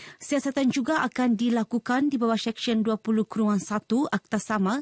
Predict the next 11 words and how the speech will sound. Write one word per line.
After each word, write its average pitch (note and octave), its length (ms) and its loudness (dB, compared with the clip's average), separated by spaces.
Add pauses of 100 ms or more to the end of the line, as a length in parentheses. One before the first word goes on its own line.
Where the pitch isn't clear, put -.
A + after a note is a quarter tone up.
(380)
kerana C4 320 0
menyimpan B3+ 560 0
barang A3+ 240 0
kawalan G#3+ 480 0
di G#3 80 -4
tempat G#3 400 -2
yang G3+ 240 0
tidak C4 320 -2
mendapat G#3+ 560 -2
kebenaran G#3+ 560 0
pengawal. G3+ 640 -2